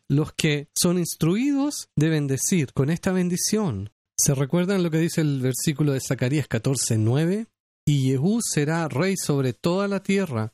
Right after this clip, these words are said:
En aquel día Yehú será uno y uno su nombre".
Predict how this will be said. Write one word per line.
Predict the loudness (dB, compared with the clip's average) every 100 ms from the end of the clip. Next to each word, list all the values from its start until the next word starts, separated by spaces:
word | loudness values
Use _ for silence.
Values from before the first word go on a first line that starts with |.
| _
En | 0 0
aquel | 0 0 0 0 0
día | 0 0 0 -2 -8 -6 -2
Yehú | 0 0 0 0
será | -2 -2 -2 -4 -2
uno | 0 2 0 -2 -8 _ _
y | 0 0 0
uno | 0 0 -2 -4 -8 _ -6
su | 0
nombre". | 0 2 0 0 -2 -4